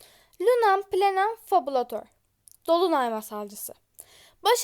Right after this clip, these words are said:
harfleri birleştirdiğinde L P F oluşuyordu. Böylece Perisu şifreyi çözdü ve Dolunay masalcısı olduğunu öğrendi. Ertesi gün Halil Efe, Fevzi ve Hasan Usta ile buluşup bunu onlara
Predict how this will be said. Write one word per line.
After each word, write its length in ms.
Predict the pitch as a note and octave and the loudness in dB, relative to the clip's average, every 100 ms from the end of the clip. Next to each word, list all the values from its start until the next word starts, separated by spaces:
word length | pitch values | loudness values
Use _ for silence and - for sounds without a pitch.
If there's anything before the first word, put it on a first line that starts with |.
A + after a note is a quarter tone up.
| A#4 | 4
harfleri 380 | G4+ F#4 F#4 D#4 | 4 0 -2 -2
birleştirdiğinde 800 | D4+ D#4 D#4 E4 D#4 D#4+ E4 | -4 -4 -4 -6 -4 -4 -2
L 260 | A4 F#4 E4+ | 0 4 4
P 200 | E4+ D#4 | 4 0
F 180 | D#4 C#4+ | 2 0
oluşuyordu. 720 | A#3+ A#3 - G#3+ G3+ G3 G#3 _ _ _ _ _ _ | 0 -4 -6 -4 -4 -8 -14 _ _ _ _ _ _
Böylece 380 | A4 C#5 A#4 E4 | 4 6 6 2
Perisu 380 | E4+ G4 F4+ A4+ | -2 0 0 -2
şifreyi 400 | - G4 F#4 G#4 | -4 -4 0 0
çözdü 460 | G4 E4 B3 A3+ A3+ _ _ - | 2 0 0 -6 -8 _ _ 2
ve 160 | G4+ D#4 | 2 4
Dolunay 400 | G4+ A#4+ B4 A4+ | 2 4 0 0
masalcısı 580 | G#4 G4+ G4+ E4 - A4 | -2 -2 -2 -2 -2 0
olduğunu 400 | G4+ E4+ F4 F4+ | 2 0 0 2
öğrendi. 600 | D4+ B3+ A3+ A3+ G#3 A3 _ _ _ _ _ _ - - - - - | 4 2 0 -4 -8 -8 _ _ _ _ _ _ -18 -18 -18 -8 2
Ertesi 560 | D4 D4+ E4+ F#4 B4+ | 4 4 2 -4 -2
gün 200 | F#4+ F4+ | 0 0
Halil 340 | F#4 E4+ E4 D4+ | 0 0 2 0
Efe, 420 | C#4 - B3+ - _ _ _ | 0 -4 -6 -6 _ _ _
Fevzi 460 | F4+ D#4 D4 F4 B4 - _ - | 2 2 4 0 -2 -4 _ -4
ve 100 | F#4+ | 0
Hasan 360 | F4+ F4 C5 | 2 2 0
Usta 280 | A4 - G#4 | -2 -4 -2
ile 260 | F#4+ C4+ B3 | 2 2 0
buluşup 500 | B3+ C#4 A4+ - - | -6 -6 -6 -4 0
bunu 180 | G#4 G#4 | 0 2
onlara 380 | E4 D4+ D#4 | 0 0 0